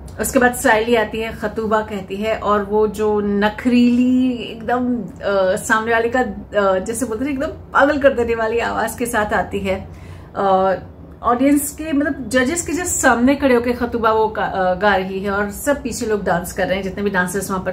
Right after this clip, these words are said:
थे वो। और फिर सलमान आते हैं, अ, "मस्त है, मस्त है, मस्त कलंदर" ये वाला गाना गाते हुए।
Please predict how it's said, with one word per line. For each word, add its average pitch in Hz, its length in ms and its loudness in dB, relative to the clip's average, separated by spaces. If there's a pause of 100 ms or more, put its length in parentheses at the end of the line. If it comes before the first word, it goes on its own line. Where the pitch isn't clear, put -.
(100)
थे 180 80 -4
वो। 180 340 -6
और 285 100 8
फिर 349 160 0
सलमान 233 400 4
आते 226 240 0
हैं, 247 320 -6 (340)
अ, 196 420 0 (760)
"मस्त 226 300 -4
है, 226 120 0
मस्त 208 240 -2
है, 233 80 -2
मस्त 208 240 0
कलंदर" 202 300 2
ये 214 120 2
वाला 208 160 4
गाना 196 260 -2
गाते 190 260 0
हुए। 202 220 -2